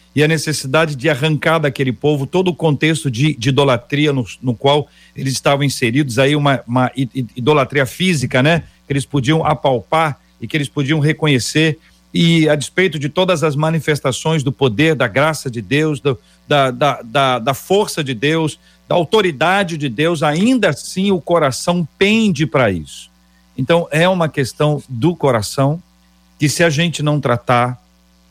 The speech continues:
a gente vai transformar. Aí são esses ídolos físicos, são os ídolos do coração, são esses ídolos religiosos, são esses ídolos dos sonhos, dos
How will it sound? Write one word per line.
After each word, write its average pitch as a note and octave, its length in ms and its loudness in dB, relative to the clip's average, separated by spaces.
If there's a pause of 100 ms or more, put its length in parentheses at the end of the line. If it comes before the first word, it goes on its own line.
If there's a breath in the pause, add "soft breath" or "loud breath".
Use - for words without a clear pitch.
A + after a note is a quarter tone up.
a C3 80 0
gente C#3 260 2
vai C#3+ 140 2
transformar. A2+ 800 -2
Aí C#3 240 2
são C#3+ 240 0
esses B2+ 260 -2
ídolos A#2+ 380 0
físicos, D3 560 0
são C3 140 0
os A#2+ 160 0
ídolos B2 400 2 (340 loud breath)
do - 100 -2
coração, D3 760 0
são B2+ 200 0
esses A#2 280 -2
ídolos B2+ 360 0 (220 loud breath)
religiosos, C#3+ 960 2
são C#3+ 160 -2
esses C3+ 320 -4
ídolos C3+ 300 0
dos A#2 160 -2
sonhos, D#3 500 2
dos B2 300 -4